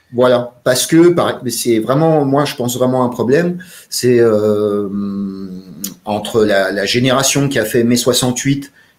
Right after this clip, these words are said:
et, euh, notre génération, je sais pas, par exemple, on doit avoir peut-être, euh, je sais pas, euh, trois mille mots de vocabulaire en moins. Donc, euh, t'es pas libre en fait.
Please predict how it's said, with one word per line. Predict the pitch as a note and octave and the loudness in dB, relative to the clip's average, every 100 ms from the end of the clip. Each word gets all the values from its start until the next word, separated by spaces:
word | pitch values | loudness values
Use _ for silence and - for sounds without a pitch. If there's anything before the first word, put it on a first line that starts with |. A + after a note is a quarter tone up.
| - | -8
et, | G#2 A2+ | -2 2
euh, | G#2+ G#2 | 2 2
notre | B2 B2+ | 2 0
génération, | - B2+ A#2+ A2 A2+ - D#3+ E3 | 2 0 2 0 -2 0 0 0
je | |
sais | - | 0
pas, | D#3+ | -2
par | A2+ | 0
exemple, | A2 C3+ C3 | -2 -4 -4
on | A2 | 0
doit | G#2+ | 0
avoir | G#2 A2 G#2+ | 2 0 0
peut-être, | A#2 A2 G#2+ | -2 -2 0
euh, | G#2 G2+ | 0 0
je | - | -2
sais | |
pas, | A#2+ A#2+ | 0 0
euh, | F#2+ | 0
trois | - C#3+ | 0 2
mille | D3 C#3+ | 4 4
mots | D3 D3 | 4 2
de | |
vocabulaire | C#3+ C#3+ C3 C3+ C#3+ C#3+ | 2 2 0 4 4 4
en | D#3 | 2
moins. | F3+ E3 - _ _ _ | 2 -2 -8 _ _ _
Donc, | A#2+ C3+ - | -2 0 2
euh, | C#3+ | 0
t'es | - C#3 | 0 2
pas | E3 | 4
libre | F#3 F#3 C3+ | 4 2 0
en | C3 | 0
fait. | A#2+ - | -2 -4